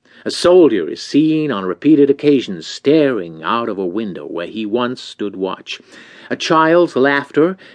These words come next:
is heard in a hallway where the child once played. There are even cases of ghost trains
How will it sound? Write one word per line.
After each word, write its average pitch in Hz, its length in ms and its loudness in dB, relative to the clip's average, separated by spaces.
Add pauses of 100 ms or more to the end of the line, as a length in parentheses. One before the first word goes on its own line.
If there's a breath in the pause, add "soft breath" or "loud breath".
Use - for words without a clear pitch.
is 117 160 -4
heard 147 480 4
in 120 100 0
a 101 60 -4
hallway 143 640 4
where 131 160 2
the 107 120 -4
child 143 580 -2
once 110 340 -6
played. 160 460 -12 (680 loud breath)
There 165 160 4
are 170 60 4
even 202 420 2
cases 160 560 -4
of 98 260 -12
ghost - 460 2
trains - 720 -2